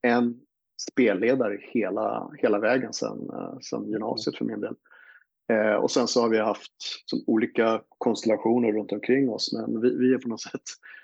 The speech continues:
Speaker 1: den, den be-, bestående kärnan i det där. Så att, nej, jag, jag spelleder inte. Däremot så har jag hittat en liten ny nisch för mig själv. Jag är ofta, jag är ofta sekreteraren och krönikören, så att jag,
Speaker 2: Mm.
Speaker 1: jag för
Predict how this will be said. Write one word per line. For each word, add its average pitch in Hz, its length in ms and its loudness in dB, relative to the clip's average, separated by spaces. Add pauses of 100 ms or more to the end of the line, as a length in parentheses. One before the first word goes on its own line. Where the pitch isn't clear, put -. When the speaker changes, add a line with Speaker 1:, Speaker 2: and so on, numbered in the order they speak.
(140)
Speaker 1:
den, 120 120 2
den 113 240 2
be-, 113 240 0
bestående 117 640 0
kärnan 107 360 0
i 120 100 -2
det 95 60 -6
där. - 120 -6
Så - 120 0
att, - 180 -4
nej, 165 340 4
jag, 160 240 4
jag 151 100 2
spelleder 139 600 2
inte. - 340 -6 (480)
Däremot 147 520 6
så - 120 0
har 127 80 6
jag 123 60 2
hittat 127 300 0
en 113 260 0 (100)
liten 120 300 0
ny 139 420 4
nisch 123 360 2
för 110 80 2
mig 110 120 -4
själv. - 400 0
Jag 131 180 4
är 151 40 6
ofta, 123 460 0 (720)
jag 127 100 4
är 147 60 6
ofta 156 160 0
sekreteraren 131 880 0
och 104 100 -10
krönikören, 123 840 -2
så - 120 -4
att - 80 -2
jag, 131 280 6
Speaker 2:
Mm. 131 380 4
Speaker 1:
jag 123 120 0
för 120 580 0